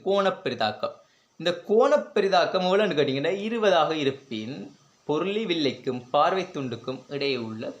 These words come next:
தூரம், இந்த பொருளி வில்லைக்கும் பார்வை துண்டுக்கு இடையில இந்த தூரம் தான் கேக்குறாங்க. அப்ப எங்களுக்கு இந்த தூரம் வருமாடா, எஃப் நாட் தான் இங்க எண்பதா இருக்க போகுது,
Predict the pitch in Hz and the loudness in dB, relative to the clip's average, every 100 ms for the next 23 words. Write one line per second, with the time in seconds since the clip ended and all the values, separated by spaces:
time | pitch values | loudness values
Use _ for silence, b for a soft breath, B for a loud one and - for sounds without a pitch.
0 | - 254 170 - - 147 147 156 160 143 | -8 -2 0 -2 -4 -6 -4 -2 -2 -2
1 | 123 110 - - - 185 180 165 135 117 | -2 -4 -6 -14 0 2 4 2 0 -2
2 | 113 120 - 185 190 190 185 180 156 127 | -2 -4 -6 -6 -4 -4 -2 -2 -2 -4
3 | 110 - 113 131 139 151 143 214 254 190 | -4 -8 -6 -4 -4 -6 -2 2 2 2
4 | 131 120 151 156 147 190 196 202 196 170 | 2 0 0 0 -2 0 0 2 0 0
5 | 165 165 160 151 135 120 113 113 160 - | -2 0 2 2 2 -4 -6 -6 -8 -12